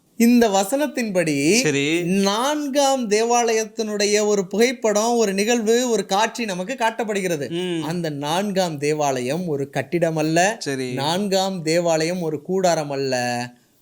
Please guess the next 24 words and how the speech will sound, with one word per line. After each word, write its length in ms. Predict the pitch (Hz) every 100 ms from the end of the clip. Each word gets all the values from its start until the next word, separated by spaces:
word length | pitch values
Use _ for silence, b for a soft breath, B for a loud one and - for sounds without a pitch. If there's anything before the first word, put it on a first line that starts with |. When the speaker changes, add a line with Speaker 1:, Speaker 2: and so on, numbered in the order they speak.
| _ _ 98 107
Speaker 1:
தேவன் 920 | 131 180 285 294 185 104 110 190 233 _ _ _
பாவிகள் 720 | 135 160 247 285 262 233 220
மத்தியில் 640 | 185 170 170 - 233 220
வந்து 420 | 185 190 190 202
தங்குவதற்கு 920 | - 170 226 302 277 180 156 - 139 127 127 170
Speaker 2:
ம். 380 | 175 156 151 135
Speaker 1:
தெய்வம் 720 | 165 247 330 339 202 131 127 - - 139
மாம்சத்தில் 720 | 180 302 330 - 208 - 202
வெளிப்பட்டது. 760 | 165 165 165 - 117 139 143 -
Speaker 2:
சரி. 240 | - 135
Speaker 1:
தேவன் 680 | 151 254 359 320 180 196 180
மாம்சத்தில் 640 | 170 254 330 262 - 247
வெளிப்பட்டார். 680 | 208 180 180 139 - 135 143
Speaker 2:
ம். 200 | 151 165
Speaker 1:
அவர் 260 | 170 220 202
இயேசுவாக 720 | 190 226 285 311 277 262 320
வெளிப்பட்டார் 640 | 240 202 196 185 175 196 208
என்பதை 320 | 156 151 247
பார்க்க 320 | 240 240 240
முடிகிறது. 340 | 202 165 147
Speaker 2:
சரி. 280 | 131 143 127 -
Speaker 1:
ஆண்டவராகிய 540 | 143 233 240 202 156
இயேசு 320 | 139 170 180
கிறிஸ்து 380 | 160 143 - 120